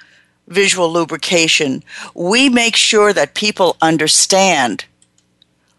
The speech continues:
how lubrication performs. And that's what I'm going to do in a moment. But first, I am going to invite you to enter into a mini horror story with me. This is a once upon a time fifteen years ago.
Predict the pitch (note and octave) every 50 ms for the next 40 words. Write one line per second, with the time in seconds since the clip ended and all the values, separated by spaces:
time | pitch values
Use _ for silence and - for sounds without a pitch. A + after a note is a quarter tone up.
0 | _ _ - - - E3+ E3+ F3 F3 F3 F3+ F3+ F3+ _ - E3 E3 D#3 E3 D#3
1 | - - E3 D#3 D3+ - D#3 D#3 - - C#3+ - - G3 F3+ E3 D3+ D3 - -
2 | - D3+ C#3+ D#3 E3 G3 - - A3+ G#3 G3 F#3+ F#3 F#3+ F3 F3 E3+ E3+ D3 F3
3 | E3+ E3+ E3 E3 E3 D#3 D3+ D#3 D3+ D#3 - - - - - - - C#4 D4 C4+
4 | C4+ C4 - - - - - - - - - - - - - - _ _ _ _
5 | _ - - - - - - - - F#3 D#3+ _ _ - - E3 D#3+ D3+ E3 F3+
6 | _ _ - - _ _ _ _ _ _ - - F3 G3+ G#3 G#3+ A3 G#3+ G#3+ A3+
7 | - - F#3 F#3 E3+ D3 E3+ D#3+ D#3+ E3+ E3+ - - F3+ E3 D#3+ D#3+ D#3+ D#3 -
8 | - - D#3 C#3+ C3 - - E3 F3 F3 - F3+ - - D#3+ D#3+ D#3 - - E3+
9 | D#3 D3+ D#3 D#3+ - - E3+ E3 D#3+ D#3+ D#3+ E3 E3+ D3+ D#3+ D3 D3 C#3+ C#3+ C#3+
10 | - - - - D3 C#3 C3+ C#3 C3+ B2+ C3 B2+ - - B2+ G#2+ E2+ - - _
11 | _ _ _ _ _ - - - E3+ E3 - G3+ - - E3 D3+ C#3 D#3+ F3+ G3
12 | - - G#3 - - G3+ G3+ G#3 G3 - - G3+ F3+ F3 F3 - - - E3+ -
13 | - - - F#3+ F3 E3+ E3+ E3+ E3+ D#3+ - D#3 C#3 C#3+ B2+ A#2+ - -